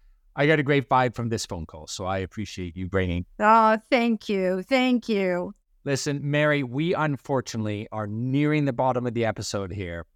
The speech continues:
Speaker 1: So we always love to finish up with a little just self-reflection. And one of the things is, you know, we're, we're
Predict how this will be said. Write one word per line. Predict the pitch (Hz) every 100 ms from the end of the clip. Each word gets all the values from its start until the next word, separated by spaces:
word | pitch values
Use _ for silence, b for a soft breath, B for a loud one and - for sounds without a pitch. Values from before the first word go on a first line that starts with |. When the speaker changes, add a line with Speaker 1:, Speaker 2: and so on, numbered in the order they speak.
| _ _ _
Speaker 1:
So | - 139 120
we | 117 135
always | 147 156 113
love | 127 123
to | 110
finish | 113 120 113 -
up | 113
with | 113 107
a |
little | 120 156 135
just | 120 113 - - _ _
self-reflection. | - - 147 - 143 127 107 85 - - - _ _ _ _
And | -
one | 131 151
of | 160
the | 143
things | - 135 131 117
is, | 127 120 -
you | 131
know, |
we're, | 127 147 147 143
we're | 151 156